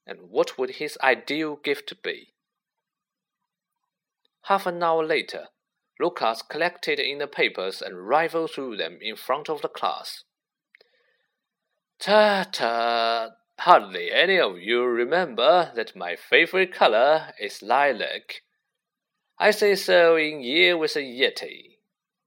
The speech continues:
and a few of you need to read Wandering with Werewolves more carefully.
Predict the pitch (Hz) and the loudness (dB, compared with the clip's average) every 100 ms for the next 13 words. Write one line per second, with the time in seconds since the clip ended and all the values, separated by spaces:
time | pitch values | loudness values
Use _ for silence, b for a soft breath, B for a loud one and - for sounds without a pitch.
0 | _ 98 76 - - 185 202 180 151 160 | _ -16 -16 -14 0 2 4 2 -2 -4
1 | 165 156 127 143 135 135 127 139 139 139 | -4 -4 -6 -8 -6 -6 -4 -4 -4 -8
2 | 123 98 123 190 190 190 190 175 156 - | -12 -2 2 2 4 4 2 0 -6 -10
3 | 92 117 180 165 139 135 135 - 127 165 | -4 4 6 6 4 2 0 -6 -6 -2
4 | 185 - 165 - 85 78 131 - | -2 0 0 0 -4 -4 -6 -8